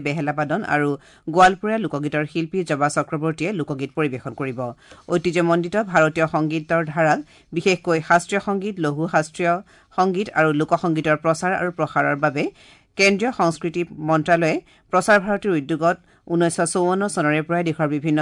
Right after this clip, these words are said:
স্থানত আকাশবাণী সংগীত সন্মিলনৰ আয়োজন কৰি আহিছে। অনুষ্ঠান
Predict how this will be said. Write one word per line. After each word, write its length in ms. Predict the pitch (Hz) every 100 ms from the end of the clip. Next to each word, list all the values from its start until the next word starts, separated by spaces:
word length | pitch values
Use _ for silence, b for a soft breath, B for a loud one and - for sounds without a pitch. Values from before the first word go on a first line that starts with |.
| 151
স্থানত 280 | 175 151 - 156
আকাশবাণী 360 | 160 185 196 196 170
সংগীত 240 | 139 143 -
সন্মিলনৰ 480 | 147 151 147 139 - 151
আয়োজন 240 | 147 139 127
কৰি 140 | 131 131
আহিছে। 260 | 143 135 117 - b b -
অনুষ্ঠান 280 | 160 156